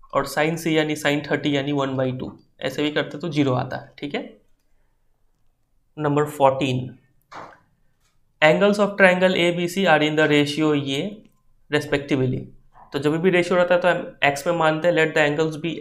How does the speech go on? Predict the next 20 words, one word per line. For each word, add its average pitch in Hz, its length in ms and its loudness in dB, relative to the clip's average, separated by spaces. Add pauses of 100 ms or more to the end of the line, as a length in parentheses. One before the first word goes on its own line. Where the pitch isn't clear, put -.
x, - 260 -6 (300)
दूस-, 139 200 -6 (300)
दूसरा 147 260 -4
एंगल 156 220 0
भी 156 140 0
एक्स 156 200 0
और 143 140 -2
तीसरा 147 240 0
एंगल 143 240 0
टू 143 200 -2
एक्स, - 220 -6 (200)
और 135 120 -4
sum 147 220 -2
of 147 100 -2
angles 151 300 -2
कितना 156 260 -8
होता 156 200 -4
है, 170 60 -2
वन 143 200 0
एटी। 127 300 -6